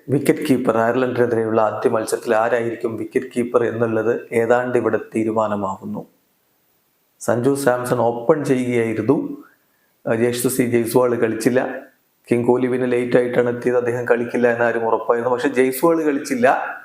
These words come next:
അപ്പൊ രോഹിത്തിനൊപ്പം ഓപ്പൺ ചെയ്യാൻ സഞ്ജു വരുമ്പോ വലിയൊരു അവസരം അദ്ദേഹത്തിന്റെ മുന്നിൽ എന്ന തോന്നലാണ് ഉണ്ടായത്. പക്ഷേ ആറ്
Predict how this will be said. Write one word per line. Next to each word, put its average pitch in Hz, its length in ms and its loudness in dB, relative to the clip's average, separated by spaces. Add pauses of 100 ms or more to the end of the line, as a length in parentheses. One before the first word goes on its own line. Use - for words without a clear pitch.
(340)
അപ്പൊ 180 160 2
രോഹിത്തിനൊപ്പം 147 640 0
ഓപ്പൺ 127 360 0
ചെയ്യാൻ 120 360 -2
സഞ്ജു 117 320 -2
വരുമ്പോ 120 480 0
വലിയൊരു 156 320 0
അവസരം 131 440 0
അദ്ദേഹത്തിന്റെ 117 420 -2
മുന്നിൽ 113 500 -4 (120)
എന്ന 110 140 -2 (140)
തോന്നലാണ് 110 520 -2
ഉണ്ടായത്. 110 340 -2 (120)
പക്ഷേ 110 540 -2 (680)
ആറ് 127 340 0